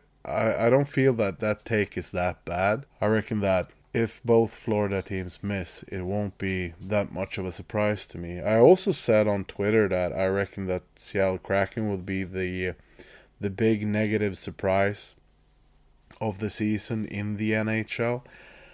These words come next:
And as we speak right now, I reckon they have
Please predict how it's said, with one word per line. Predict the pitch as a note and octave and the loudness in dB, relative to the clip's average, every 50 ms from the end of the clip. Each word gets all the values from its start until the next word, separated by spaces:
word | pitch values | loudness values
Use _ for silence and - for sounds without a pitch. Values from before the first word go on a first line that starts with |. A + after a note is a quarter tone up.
| - - - _ - | -20 -20 -20 _ -4
And | G#2 G#2 G#2 G2+ G2 F#2+ | -2 0 0 0 -2 -4
as | - - G#2+ G#2 - - | -4 -4 -4 -4 -2 -4
we | A2+ G#2 | -4 -4
speak | - - B2 B2 A#2+ - - | -4 0 0 0 0 0 0
right | A#2 G#2+ G2+ F2+ | 0 0 0 -2
now, | F#2 F#2+ A2 A2 A2 | -2 -2 0 0 0
I | E2+ G2+ | 0 0
reckon | G#2 G2+ G2+ G2 - - G#2+ G2 | 0 0 0 -2 -2 -4 -4 -2
they | G2+ G2+ F#2+ | -2 -2 -2
have | F2 G2 G2 G2 F#2+ F#2+ F#2 F2 F#2 F#2 F2 | -2 0 2 2 2 2 0 -2 -6 -12 -16